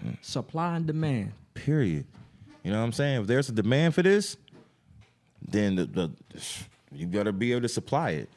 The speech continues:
Speaker 1: And, and vice versa. If you got a whole bunch of supply and no demand, what you gonna do with that? You just sitting on your weed. Your weed not even selling. Your shit
Speaker 2: Exactly.
Speaker 1: is trash. But yeah, I just think it's a learning experience, and I want people to come through the shows and have these learning experiences. 'Cause if you don't learn it now, when you gonna learn it?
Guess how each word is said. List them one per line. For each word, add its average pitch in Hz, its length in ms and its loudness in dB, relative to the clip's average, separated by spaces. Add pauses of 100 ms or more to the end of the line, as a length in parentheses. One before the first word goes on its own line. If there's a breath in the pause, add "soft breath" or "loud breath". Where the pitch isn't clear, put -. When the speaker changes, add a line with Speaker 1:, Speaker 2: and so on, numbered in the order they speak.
Speaker 1:
And, - 200 0
and 110 120 2
vice 131 260 2
versa. 165 320 2
If 95 160 2
you 131 80 0
got 151 160 4
a 110 120 4
whole 139 200 4
bunch 151 180 2
of 139 60 -6
supply 156 400 2
and 160 80 2
no 170 100 2
demand, 202 540 2 (920 soft breath)
what 131 180 -4
you 156 60 2
gonna 160 200 2
do 170 140 4
with 131 160 2
that? 90 160 2
You 110 100 2
just 120 260 0
sitting 135 240 0
on 104 140 0
your 92 120 0
weed. 76 380 -2
Your 107 140 0
weed 120 220 2
not 120 140 4
even 101 160 2
selling. 101 440 2
Your 104 100 2
shit 120 200 0
Speaker 2:
Exactly. 107 500 -4
Speaker 1:
is - 280 -2
trash. 131 1000 2
But 98 160 0
yeah, 107 260 4 (320 loud breath)
I 127 80 6
just 156 120 2
think 165 140 2
it's 139 100 2
a 123 60 4
learning 120 320 0
experience, 120 500 0
and 117 80 0
I 120 40 4
want 151 220 2
people 139 220 2
to 117 60 2
come 135 240 0
through 135 160 0
the 127 60 2
shows 131 440 2
and 113 180 0
have 160 240 4
these 127 160 0
learning 104 280 0
experiences. 85 500 -2
'Cause 90 160 -2
if 92 80 2
you 131 80 4
don't 175 160 2
learn 160 160 2
it 139 60 0
now, 143 200 2
when 113 180 0
you 107 80 2
gonna 95 220 0
learn 82 180 0
it? 69 120 -8